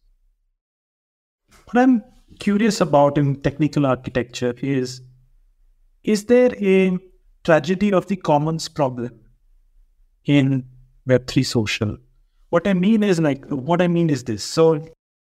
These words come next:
so we have, like, some, let's say we have some, some primitives and some kind of social graph on a blockchain,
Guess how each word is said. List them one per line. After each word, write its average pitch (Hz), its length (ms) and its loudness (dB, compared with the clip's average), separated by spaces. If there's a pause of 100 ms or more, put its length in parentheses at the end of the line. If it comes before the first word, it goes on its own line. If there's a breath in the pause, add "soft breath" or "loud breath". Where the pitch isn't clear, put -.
(160)
so - 180 0
we 208 160 2
have, 247 260 0
like, 214 220 0
some, 220 360 0
let's 208 180 -2
say 240 120 -2
we 226 100 -2
have 220 140 -4
some, 202 160 -4
some 202 360 0
primitives 143 600 -4
and 131 300 -8 (800)
some 202 240 2
kind 196 180 0
of 185 80 -2
social 165 440 0
graph 117 440 -4 (420)
on 156 160 2
a 143 60 0
blockchain, 135 640 -4